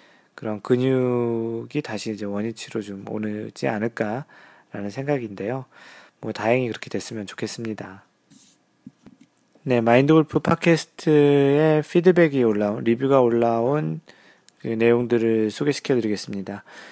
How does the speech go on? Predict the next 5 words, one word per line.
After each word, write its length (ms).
그 100
카페 420
아이디 500
주구장창님, 1500
주구장창님이신데요. 1000